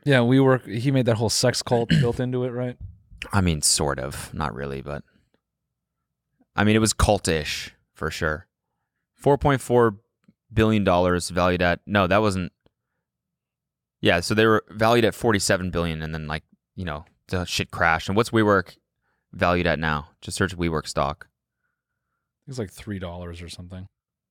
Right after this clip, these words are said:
Speaker 1: Isn't it worth, like, ten cents? <laughs> Wow, I was close.
Speaker 2: Yeah.
Speaker 1: Holy shit.
Speaker 2: Five bucks. Go down. What's the market cap?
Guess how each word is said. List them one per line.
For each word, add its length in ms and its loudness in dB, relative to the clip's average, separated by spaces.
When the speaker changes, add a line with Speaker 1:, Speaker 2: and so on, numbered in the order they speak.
Speaker 1:
Isn't 160 -6
it 20 -2
worth, 140 -2
like, 140 -6
ten 180 -10
cents? 300 -14
<laughs> 20 -18
Wow, 360 2
I 80 -6
was 140 -2
close. 580 2
Speaker 2:
Yeah. 180 -8
Speaker 1:
Holy 300 2
shit. 360 2
Speaker 2:
Five 120 2
bucks. 300 2
Go 100 2
down. 220 4
What's 140 -2
the 40 0
market 220 0
cap? 240 2